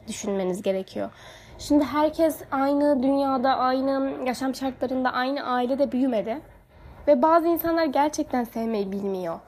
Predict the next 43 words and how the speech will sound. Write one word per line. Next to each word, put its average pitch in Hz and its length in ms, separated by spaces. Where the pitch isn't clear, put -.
Şimdi 269 340
biz 339 260
bile 285 260
ne 254 80
kadar 208 380
biliyoruz 202 360
mesela, 202 460
kendiniz 214 400
için - 140
düşünün. 254 320
Bir 320 60
de 359 100
bazı 339 280
insanları 285 440
düşün. 240 280
Öyle 302 260
büyük 302 260
deneyimler 262 480
vardır 254 320
ki, 254 140
öyle 233 220
büyük 247 160
acılar 247 320
vardır 269 340
ki - 100
seni 262 220
buz 247 200
gibi 190 160
yapar, 185 280
seni 233 220
mahveder. 233 540
Ve 269 60
herkes 294 460
bu 247 40
kadar 269 340
bilinçli 254 360
olamıyor, 226 460
herkes 214 380
bunları 226 320
düşünemiyor. 208 640
Ve 233 80
o 269 160
insan 320 480